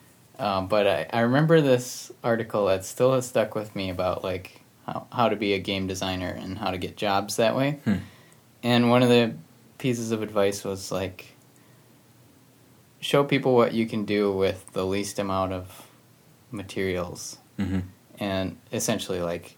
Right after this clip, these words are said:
Speaker 1: if you can make a game on a graphing calculator that's really cool, like, that's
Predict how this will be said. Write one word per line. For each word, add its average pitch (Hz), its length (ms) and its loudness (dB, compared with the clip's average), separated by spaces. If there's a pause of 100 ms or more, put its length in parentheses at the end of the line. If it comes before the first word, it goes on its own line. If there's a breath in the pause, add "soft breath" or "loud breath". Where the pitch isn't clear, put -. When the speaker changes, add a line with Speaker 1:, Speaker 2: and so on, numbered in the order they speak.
Speaker 1:
if - 140 -14
you 98 120 -6
can 101 160 -6
make 113 240 -6
a 110 40 -8
game 104 320 -4
on 95 160 -4
a 92 60 -6
graphing 95 380 -6
calculator 90 560 -8
that's 87 260 -10
really 92 260 -4
cool, 104 460 0 (540)
like, 98 180 -8 (380)
that's - 640 -2